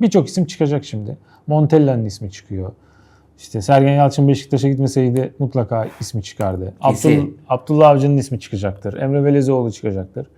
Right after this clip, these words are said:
Speaker 1: Hepsi açıklama yapacaktır. Ama benim anladığım kadarıyla Fenerbahçe Yönetim Kurulu'nda bir kanat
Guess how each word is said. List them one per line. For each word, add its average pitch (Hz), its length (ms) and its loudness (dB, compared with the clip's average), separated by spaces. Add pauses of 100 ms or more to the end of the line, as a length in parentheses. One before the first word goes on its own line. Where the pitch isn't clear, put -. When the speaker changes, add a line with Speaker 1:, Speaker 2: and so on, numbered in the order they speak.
(160)
Speaker 1:
Hepsi 151 320 -6
açıklama 139 340 -6
yapacaktır. 104 540 -8 (460)
Ama 170 340 4
benim 180 300 6
anladığım 123 400 2
kadarıyla 120 600 -2 (760)
Fenerbahçe 156 600 6
Yönetim 156 360 2
Kurulu'nda 123 800 0
bir 151 240 6
kanat - 540 -4